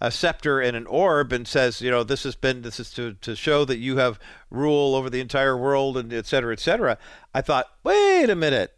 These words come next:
I, I, I'm not sure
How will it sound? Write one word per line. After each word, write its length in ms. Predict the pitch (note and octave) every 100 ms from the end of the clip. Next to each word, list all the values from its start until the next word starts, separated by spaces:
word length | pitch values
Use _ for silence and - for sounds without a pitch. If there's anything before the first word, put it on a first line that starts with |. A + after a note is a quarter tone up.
| - _ _
I, 460 | - F3+ - E3 - - - _ _ _ _ _ _ _ - - - - - - _ _ -
I, 100 | D3
I'm 140 | A3+
not 240 | B3+ A3+ D3
sure 560 | - C4+ E3+ G#2+ C#3